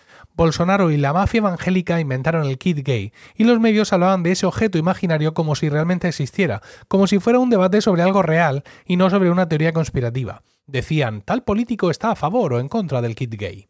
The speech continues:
Lo mismo pasó con la inexistente ideología de género.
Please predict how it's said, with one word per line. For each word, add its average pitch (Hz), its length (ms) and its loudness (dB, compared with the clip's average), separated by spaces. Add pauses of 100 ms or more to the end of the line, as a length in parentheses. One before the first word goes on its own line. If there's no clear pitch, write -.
(640)
Lo 156 120 2
mismo 180 340 -2
pasó 190 280 -2
con 185 140 0
la 156 80 0
inexistente 151 680 -4
ideología 143 480 -2
de 143 80 -2
género. 135 400 -4